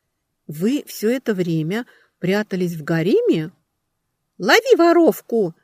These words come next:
завизжали девицы. Драконица среагировала быстрее всех. Подскочила и рванула по коридору, к лестнице. Гарем бросился следом, едва не снеся нас с шейхом.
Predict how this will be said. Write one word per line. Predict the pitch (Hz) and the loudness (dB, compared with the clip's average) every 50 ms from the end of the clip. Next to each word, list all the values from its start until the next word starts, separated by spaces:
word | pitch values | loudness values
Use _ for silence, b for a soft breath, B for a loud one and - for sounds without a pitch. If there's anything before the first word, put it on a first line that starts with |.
| _ _ | _ _
завизжали | - 175 - 165 151 156 147 143 170 151 135 139 147 | -16 -12 -10 -8 -8 -8 -8 -8 -10 -10 -10 -10 -10
девицы. | 151 180 151 143 170 147 131 _ - - - - 127 - 214 - _ _ _ _ _ _ _ _ _ _ _ | -10 -12 -12 -10 -10 -12 -14 _ -18 -20 -16 -14 -14 -14 -16 -18 _ _ _ _ _ _ _ _ _ _ _
Драконица | - 175 208 240 254 - 381 392 370 330 - 302 | -4 0 0 0 0 0 0 0 0 0 -2 -6
среагировала | - - 277 262 254 254 240 247 269 262 247 233 220 202 | -8 -6 -4 -4 -4 -4 -4 -4 -4 -4 -2 -2 -2 -2
быстрее | 185 202 208 - - - 214 202 208 | -2 -6 -12 -12 -8 -4 -2 -2 -2
всех. | - - - - 147 - - - - _ _ _ _ _ _ _ _ _ | -4 -8 -12 -10 -10 -10 -10 -14 -20 _ _ _ _ _ _ _ _ _
Подскочила | - 190 - - - 240 262 - - 453 392 269 - | -12 -10 -8 -4 -4 -4 -2 2 2 4 4 2 0
и | - - 320 | 0 0 0
рванула | 392 339 294 262 269 311 311 277 240 | 0 2 0 0 0 0 -2 -2 -4
по | - 240 | -6 -6
коридору, | - 240 226 233 185 139 135 120 135 - 147 160 220 - _ _ | -4 -2 -2 -2 -2 -4 -6 -8 -8 -10 -12 -12 -14 -18 _ _
к | - - | -6 -2
лестнице. | 302 254 180 - - - - 165 _ - - - - - - _ _ _ _ _ _ _ _ _ - | 0 0 0 -2 -4 -12 -16 -16 _ -20 -20 -18 -18 -18 -20 _ _ _ _ _ _ _ _ _ -10
Гарем | 165 165 156 151 160 196 254 269 - | -8 -6 -2 -2 0 0 -2 -2 -6
бросился | 190 185 175 180 175 - 190 185 - - 170 | -6 -4 -4 -4 -4 -6 -10 -12 -12 -12 -12
следом, | 165 - - 151 147 143 143 - - 135 151 b b b b b b | -12 -12 -10 -10 -8 -8 -10 -10 -12 -14 -14 b b b b b b
едва | - - 170 170 156 160 160 160 | -6 -2 -2 -2 0 0 0 0
не | 156 151 | -2 -4
снеся | 147 - - 151 156 - - 175 185 175 | -6 -8 -8 -10 -10 -8 -6 -6 -4 -4
нас | 156 151 156 165 - - | -4 -6 -6 -8 -10 -12
с | |
шейхом. | - - - 131 135 - 170 - - - 190 208 220 | -12 -12 -12 -12 -12 -12 -14 -18 -18 -16 -16 -16 -16